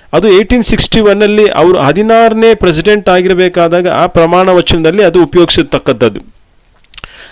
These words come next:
ನಂತರ, "But the other Bible will have some emotional significance." ಅದಕ್ಕೊಂದು ಎಮೋಷನಲ್ ಅಟ್ಯಾಚ್ಮೆಂಟ್ ಇದೆ, ಪ್ರಾಮುಖ್ಯತೆ ಇದೆ. ಅದೇನಂದ್ರೆ, "The other Bible was the one given to Trump by his mother." ತಾಯಿ ಕೊಟ್ಟಿದ್ದು.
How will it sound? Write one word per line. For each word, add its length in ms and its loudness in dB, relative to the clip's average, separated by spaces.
ನಂತರ, 340 2
"But 120 2
the 260 -2
other 160 2
Bible 320 4
will 200 2
have 240 0
some 420 0
emotional 560 2
significance." 540 -2
ಅದಕ್ಕೊಂದು 340 2
ಎಮೋಷನಲ್ 580 2
ಅಟ್ಯಾಚ್ಮೆಂಟ್ 580 0
ಇದೆ, 120 2
ಪ್ರಾಮುಖ್ಯತೆ 560 -2
ಇದೆ. 100 0
ಅದೇನಂದ್ರೆ, 760 -2
"The 220 0
other 240 2
Bible 280 2
was 520 0
the 160 2
one 320 0
given 340 0
to 40 -4
Trump 540 -2
by 100 2
his 80 0
mother." 520 -2
ತಾಯಿ 220 0
ಕೊಟ್ಟಿದ್ದು. 580 -2